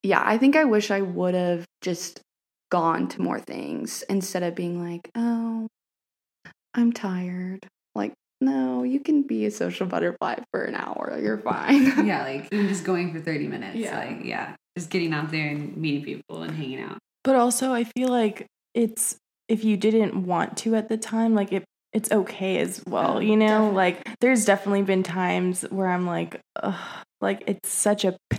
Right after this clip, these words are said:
Speaker 3: pain to think about going and hanging out with people 'cause you just are so busy all the time. And, you know, it's hard to get a moment to yourself sometimes. But,
Speaker 1: Mm-hmm.
Speaker 3: you know, I think making relationships in law school is really important, and, um,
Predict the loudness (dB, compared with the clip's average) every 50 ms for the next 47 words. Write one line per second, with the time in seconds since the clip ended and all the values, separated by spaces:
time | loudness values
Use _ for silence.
0 | 0 2 4 6 6 6 6 4 4 4 4 4 4 4 2 4 4 6 6 8
1 | 8 6 6 4 2 2 4 4 4 4 2 2 2 2 2 0 0 0 0 0
2 | -2 -2 -2 -4 -4 -2 0 2 2 2 2 2 0 2 4 4 4 4 4 2
3 | 2 0 0 2 2 2 2 2 2 2 4 4 4 2 2 2 0 0 2 2
4 | 2 2 2 2 2 0 -2 -4 -2 -2 0 0 0 0 0 -2 -4 -6 _ _
5 | 0 2 4 6 6 6 6 4 0 -4 -12 -14 -12 _ 0 0 0 2 0 0
6 | 2 2 2 2 2 2 4 4 4 4 2 2 2 0 -2 -4 -4 -4 -4 -2
7 | -2 -2 -2 -2 -4 -6 -8 -6 -6 -6 -6 -6 -6 -6 -8 -8 -4 0 2 2
8 | 2 2 0 -6 -12 -14 -18 -20 _ _ _ _ 0 4 4 4 4 4 4 2
9 | 2 0 -2 -4 -2 -4 -6 -2 2 2 2 2 2 0 0 0 0 0 0 0
10 | 0 0 0 0 -2 -4 -4 -2 -2 0 0 -2 -2 -4 -4 -2 -2 -2 -2 -2
11 | -4 -4 -4 -2 -4 -4 -4 -4 -4 -4 -4 -4 -6 -8 -10 _ _ _ -8 -6
12 | -4 -4 -2 -4 -4 -4 -4 -4 -4 -6 -6 -8 -8 -8